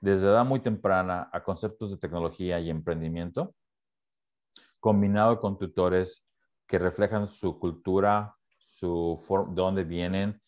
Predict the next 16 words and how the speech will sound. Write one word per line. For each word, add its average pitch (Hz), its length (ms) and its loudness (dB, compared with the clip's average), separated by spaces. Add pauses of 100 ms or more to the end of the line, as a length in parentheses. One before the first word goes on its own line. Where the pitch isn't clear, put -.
(120)
y 80 80 -10
forma 92 260 -2
de 87 80 0
pensar, 123 580 0 (240)
les 98 360 -2
ayuda 95 920 0
a 85 540 -2 (520)
crear, 85 540 2
este, 78 720 -6 (680)
una, 92 440 -2 (120)
una 104 180 -4
educación 92 400 -4
mucho 85 280 -8
más, 82 840 -4 (920)
este, 78 880 -2
completa. 90 680 -2